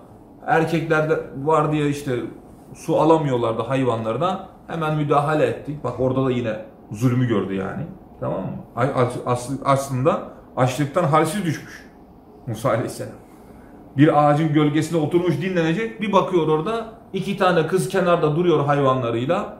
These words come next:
Halbuki erkeklerden önce gelmişler. Erkekler diyor ki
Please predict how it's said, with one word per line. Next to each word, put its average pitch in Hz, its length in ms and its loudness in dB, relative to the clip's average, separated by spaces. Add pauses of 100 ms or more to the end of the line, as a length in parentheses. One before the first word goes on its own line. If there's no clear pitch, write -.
Halbuki 165 400 4
erkeklerden 165 640 2
önce 165 280 4
gelmişler. 151 540 0 (1040)
Erkekler 170 560 6
diyor 196 120 0
ki 208 340 -6